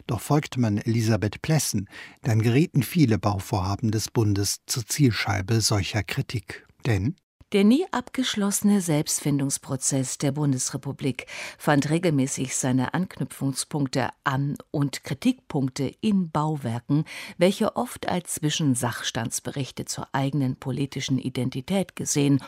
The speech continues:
Speaker 2: oder auch angefeindet wurden. Dazu gehören der Bonner Kanzlerbungalow, das Bonner Kanzleramt, aber auch die Kanzlei der Deutschen Botschaft in Washington.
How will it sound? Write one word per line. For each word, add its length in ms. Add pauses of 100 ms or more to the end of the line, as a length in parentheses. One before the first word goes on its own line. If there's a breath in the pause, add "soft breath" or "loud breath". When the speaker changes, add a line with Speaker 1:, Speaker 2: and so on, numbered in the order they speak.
(180 loud breath)
Speaker 2:
oder 400
auch 360
angefeindet 800
wurden. 300 (600 loud breath)
Dazu 340
gehören 600 (140)
der 100
Bonner 340
Kanzlerbungalow, 1200 (280 loud breath)
das 180
Bonner 260
Kanzleramt, 840 (320 loud breath)
aber 240
auch 160
die 160
Kanzlei 800
der 100
Deutschen 400
Botschaft 540
in 140
Washington. 540